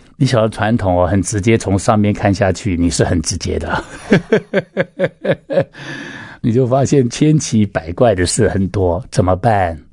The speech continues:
挽起袖子来打扫，你就发现大家习惯不好，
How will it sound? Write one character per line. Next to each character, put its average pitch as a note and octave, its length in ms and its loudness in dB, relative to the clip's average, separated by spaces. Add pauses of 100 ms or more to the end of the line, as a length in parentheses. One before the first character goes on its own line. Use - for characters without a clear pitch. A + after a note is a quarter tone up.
(420)
挽 G2 280 2
起 F2+ 240 -4
袖 A2+ 440 2
子 D3+ 340 -10 (160)
来 E2+ 220 -2
打 E2+ 260 -2
扫， - 340 -6 (540)
你 F#2+ 80 2
就 G#2+ 180 4
发 G#2 240 2
现 F#2+ 500 2
大 F#2+ 140 -2
家 G2+ 140 2
习 F#2+ 220 -4
惯 G2 260 2
不 G2+ 140 0
好， - 420 -10